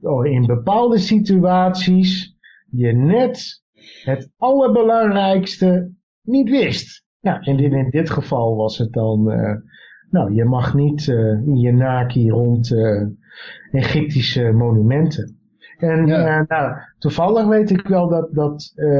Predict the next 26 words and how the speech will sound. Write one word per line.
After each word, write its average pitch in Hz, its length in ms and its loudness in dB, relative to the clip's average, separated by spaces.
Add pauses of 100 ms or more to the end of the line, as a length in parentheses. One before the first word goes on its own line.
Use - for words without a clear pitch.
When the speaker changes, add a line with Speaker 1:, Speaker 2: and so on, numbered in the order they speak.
(120)
Speaker 1:
de 135 480 0 (320)
Egyptenaren 131 920 -2
daar, 123 360 0
eh, 120 180 0
ja, 160 180 0
behoorlijk, 185 680 2
eh, 180 280 2
zuinig, 160 600 0
eh, 98 200 -2
mee 101 240 -2
zijn. 95 380 -6 (380)
Speaker 2:
Ja. 170 120 -10
Speaker 1:
Dus 123 180 -2
je, 123 120 -4
ehm, 123 260 2 (560)
en 127 100 0
dat 127 160 0
weet 135 220 0
ik 139 100 0
dan 135 140 0
weer 135 180 0
toevallig, 127 680 -2 (100)
omdat 123 360 0
iemand 127 340 0
dan, 123 360 0
eh, 127 340 0